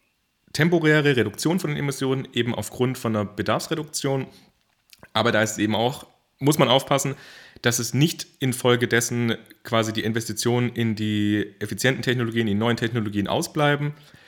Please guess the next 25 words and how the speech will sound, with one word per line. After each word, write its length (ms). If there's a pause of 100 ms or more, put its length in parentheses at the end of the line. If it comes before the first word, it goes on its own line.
(280)
Im 100
Verkehrssektor 600
haben 180
wir 60
eine 100
temporäre 520
Reduktion, 580 (100)
wo 160
wir 140
viel 460
davon 260
lernen 360
können, 280
auf 160
jeden 260
Fall 380
von 160
der 100
Reduktion, 540
die 120
wir 100
jetzt 200
da 140
gemacht 360
haben. 300